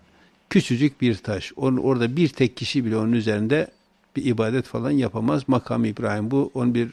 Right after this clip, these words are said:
şeyin içerisine almışlardır. Bir cam, e, korumanın içerisine almışlardır.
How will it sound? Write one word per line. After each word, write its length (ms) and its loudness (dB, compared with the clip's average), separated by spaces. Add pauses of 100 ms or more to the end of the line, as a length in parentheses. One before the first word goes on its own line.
şeyin 320 0
içerisine 460 -4
almışlardır. 800 -8 (960)
Bir 120 -4
cam, 420 2 (300)
e, 60 -14 (520)
korumanın 480 0
içerisine 480 -6
almışlardır. 840 -8